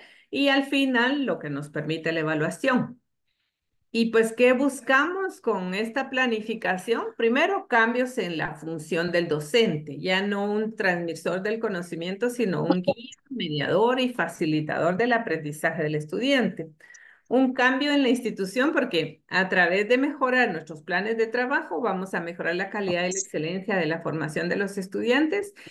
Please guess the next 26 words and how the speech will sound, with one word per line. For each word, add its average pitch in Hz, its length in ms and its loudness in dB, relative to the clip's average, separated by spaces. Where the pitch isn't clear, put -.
y 247 180 4
vamos 233 400 2
a 262 80 4
mejorar 220 800 0
a 190 100 -2
nivel 170 540 -8
general, 226 500 0
eh, 175 280 -2
la 165 160 -4
calidad 165 420 -2
también 185 420 -2
de 226 120 4
la 180 100 -2
educación 156 500 -12
superior 208 540 -2
y 320 80 -4
sobre 226 280 -2
todo 240 220 -4
de 165 120 -2
nuestra 151 320 -8
Universidad 147 500 -6
de 156 140 -2
San 151 160 -6
Carlos 151 300 -4
de 151 80 -4
Guatemala. 147 600 -6